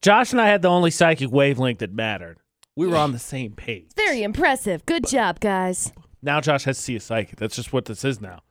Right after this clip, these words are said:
Speaker 2: Oh, okay.
Speaker 1: We ain't gonna go see a lawyer. To please don't have any reason to go see a lawyer.
Speaker 2: Oh, gosh.
Speaker 1: I don't wanna speak that into existence.
Speaker 2: Uh-uh.
Speaker 1: Congratulations, Josh. He wins Florida Not on V F X. I have bonus Florida Not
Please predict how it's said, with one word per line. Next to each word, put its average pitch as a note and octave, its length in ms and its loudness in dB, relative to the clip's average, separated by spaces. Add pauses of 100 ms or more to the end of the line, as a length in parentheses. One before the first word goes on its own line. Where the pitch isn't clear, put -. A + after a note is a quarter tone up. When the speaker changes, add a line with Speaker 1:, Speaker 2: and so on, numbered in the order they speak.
(140)
Speaker 2:
Oh, D#4 260 2
okay. A3 380 -4 (300)
Speaker 1:
We B2 80 -2
ain't C#3 160 0
gonna C3+ 120 -2
go B2+ 60 -2
see C3+ 180 -2
a B2 60 0
lawyer. A2 320 0
To A#2 100 -10
please B2+ 380 -12
don't A#2+ 140 -12
have A2 140 -12
any A2+ 140 -14
reason G#2 240 -16
to F#2 60 -20
go G2 80 -12
see - 160 -16
a F#2 60 -10
lawyer. F2+ 260 -8
Speaker 2:
Oh, G3+ 60 -4
gosh. F3+ 380 -12
Speaker 1:
I - 40 -6
don't D3 100 -2
wanna D3 120 -2
speak C#3+ 260 -4
that C3 160 -2
into A2+ 160 -10
existence. G#2+ 580 -8
Speaker 2:
Uh-uh. F#3+ 320 -2 (220)
Speaker 1:
Congratulations, F#3 800 2
Josh. E3+ 340 0
He F#3 100 -4
wins F3 200 -2
Florida E3 340 0
Not D3+ 240 0
on C#3 180 0
V C#3+ 220 -2
F C3+ 180 -4
X. C#3+ 220 -4 (180)
I F#3+ 600 2
have D3+ 240 -4
bonus D3 340 -4
Florida C#3 380 -4
Not B2+ 280 -6